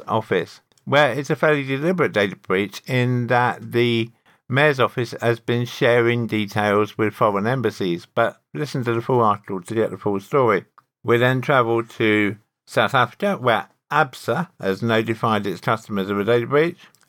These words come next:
And then we then travel to Washington, D C in the U S A, where Coons Automotive has had a data breach. And then remaining in the U S A, we go to Chicago, where D R Donnelley has had a data breach. We then have an article looking at the reality of a data breach and that a data breach can affect your business and cost your business far more than just money.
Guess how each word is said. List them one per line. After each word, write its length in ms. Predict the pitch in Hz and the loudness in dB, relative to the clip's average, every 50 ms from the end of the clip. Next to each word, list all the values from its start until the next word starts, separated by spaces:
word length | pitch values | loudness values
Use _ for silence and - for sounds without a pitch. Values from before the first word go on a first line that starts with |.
| _ - | _ -2
And 120 | 113 131 | 0 2
then 60 | 160 | 2
we 140 | 165 165 170 | 2 4 4
then 200 | 180 202 214 202 | 4 4 2 2
travel 280 | 196 - 185 170 151 143 | 2 2 2 2 2 0
to 120 | - 160 | 0 0
Washington, 580 | 147 151 165 160 - 170 151 143 143 143 147 143 | 2 2 2 2 0 -4 -4 -2 -2 -2 0 0
D 200 | 143 143 139 139 | 0 0 0 0
C 320 | 131 - - - 139 120 | 0 0 2 2 4 4
in 120 | 104 101 107 | 4 2 2
the 100 | 107 113 | 0 2
U 120 | 117 110 | 2 2
S 140 | 110 110 - | 2 2 2
A, 180 | 139 120 110 98 | 2 2 2 2
where 180 | 92 98 101 | 2 0 0
Coons 440 | 101 - - 143 135 127 131 127 123 | 0 0 -2 0 0 0 0 0 0
Automotive 640 | 131 117 113 117 127 120 127 139 147 135 - 113 98 | 0 0 0 0 0 0 2 0 0 -2 -4 -4 -4
has 120 | 104 95 | -4 -2
had 160 | 104 95 95 101 | -2 -4 -4 -2
a 60 | 95 | 0
data 240 | 107 113 120 120 123 | 0 0 0 0 0
breach. 400 | 127 139 135 139 117 - - - _ _ _ _ _ | 2 2 2 2 0 -4 -10 -20 _ _ _ _ _
And 100 | 104 127 | 0 0
then 120 | 147 160 | 2 2
remaining 400 | 160 151 147 160 175 190 180 156 | 2 2 2 2 2 2 2 2
in 120 | 131 113 107 | 0 0 0
the 80 | 104 | 2
U 140 | 107 110 107 | 2 4 2
S 160 | 107 - - | 2 2 2
A, 160 | 131 123 131 | 2 2 2
we 140 | 131 127 127 | 0 -2 -2
go 180 | 120 131 127 123 | 0 0 0 0
to 120 | 127 131 | -2 -8
Chicago, 680 | 123 - 131 - 156 165 175 156 123 107 95 104 131 - - _ _ _ _ _ _ | -10 -10 -6 2 4 4 4 4 2 2 0 0 0 -4 -10 _ _ _ _ _ _
where 200 | - 120 123 127 | 0 2 2 2
D 240 | 127 - 139 135 127 | 2 0 0 2 4
R 160 | 123 131 135 | 4 4 2
Donnelley 500 | - 185 185 170 151 127 110 101 95 92 | 2 2 0 0 0 2 2 2 2 0
has 240 | 98 107 104 98 - | -2 -4 -6 -2 0
had 160 | 123 101 95 | -2 0 0
a 80 | 98 98 | -2 0
data 260 | 98 101 95 90 - | 0 0 0 0 -4
breach. 460 | - 95 87 76 - - _ - _ _ _ _ | -2 -2 -2 -2 -4 -10 _ -20 _ _ _ _
We 140 | - 139 143 | 0 2 2
then 140 | 175 202 226 | 4 4 2
have 120 | 233 220 | 2 2
an 120 | 202 180 147 | 2 4 4
article 380 | 127 120 113 - - 123 117 | 4 4 4 2 0 -2 0
looking 400 | 120 139 156 151 - 170 160 151 | 2 2 2 2 0 -4 -2 0
at 160 | 139 123 120 | 0 0 2
the 380 | 135 139 143 139 131 127 139 139 | 2 2 2 2 2 0 -2 -2
reality 600 | 117 123 139 135 139 165 170 156 127 - - 127 | 0 2 4 4 4 4 2 0 -2 -2 -4 -4
of 80 | 110 101 | -4 -4
a 60 | 107 | -2
data 260 | 101 104 95 92 90 | 2 2 2 2 0
breach 320 | 90 - 98 95 95 - - | -2 -2 -2 -2 -2 -4 -4
and 100 | 104 107 | -2 0
that 140 | 107 92 123 | 0 0 2
a 20 | |
data 260 | 127 135 135 139 135 | 2 2 2 0 -2
breach 300 | - - 117 113 98 - | -2 -4 -4 -4 -4 -6
can 240 | - - 123 113 113 | -6 -4 -2 -2 -2
affect 440 | 110 107 - - 120 98 - - - | -2 -4 -2 -2 -2 -2 -2 -4 -4
your 100 | 110 104 | -2 0
business 400 | 101 107 101 98 101 98 95 - | 0 -2 -2 -2 -4 -4 -4 -4
and 120 | 104 107 | -6 -4
cost 300 | 104 - 113 104 - - | -4 -4 -4 -4 -4 -6
your 80 | 117 104 | -6 -2
business 300 | 101 101 95 104 101 95 | -2 -4 -4 -4 -8 -8
far 280 | - - 120 107 104 | -4 -2 0 2 2
more 280 | 101 101 101 101 98 98 | 2 2 2 2 2 0
than 180 | 85 95 95 95 | 0 -2 -2 -2
just 220 | 98 98 90 - | -4 -4 -4 -2
money. 420 | 107 110 113 113 104 104 131 165 | 0 0 0 0 0 -2 -4 -6